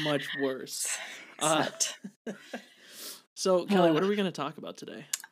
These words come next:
Speaker 2: Uh, well, uh, everyone's favorite segment, Today in Florida, obviously, but we're gonna save that to the end, so, you know,
Speaker 1: Mm-hmm.
Speaker 2: <laughs> you stay listening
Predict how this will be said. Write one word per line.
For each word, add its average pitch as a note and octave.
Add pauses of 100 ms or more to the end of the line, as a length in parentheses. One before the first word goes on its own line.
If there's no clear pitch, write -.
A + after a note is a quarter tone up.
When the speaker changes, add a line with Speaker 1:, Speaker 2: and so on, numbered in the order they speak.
(140)
Speaker 2:
Uh, F3
well, E3+ (880)
uh, E3+
everyone's F3
favorite E3+
segment, F3 (880)
Today F#3+
in F3
Florida, F#3 (160)
obviously, D#3+
but F#3+
we're G#3
gonna A#3
save G#3
that G3
to -
the E3+
end, D#3
so, D3
you E3
know, D#3
Speaker 1:
Mm-hmm. - (160)
Speaker 2:
<laughs> -
you G#3+
stay G3
listening F3